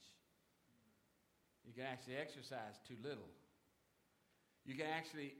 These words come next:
appear clean on the outside and inside have a very dirty cup. Some people don't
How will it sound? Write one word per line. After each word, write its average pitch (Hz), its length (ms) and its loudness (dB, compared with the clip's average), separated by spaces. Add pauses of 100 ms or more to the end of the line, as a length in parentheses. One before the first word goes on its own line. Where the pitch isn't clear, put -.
(100)
appear 180 320 0
clean 175 300 0
on 147 100 2
the 131 160 -2
outside 147 480 4
and 127 100 -2
inside 131 540 0
have 123 80 -4
a 117 160 -8
very 123 260 -4
dirty 117 240 -4 (140)
cup. 165 240 -6 (3750)
Some 175 160 8
people 175 220 8
don't 160 180 10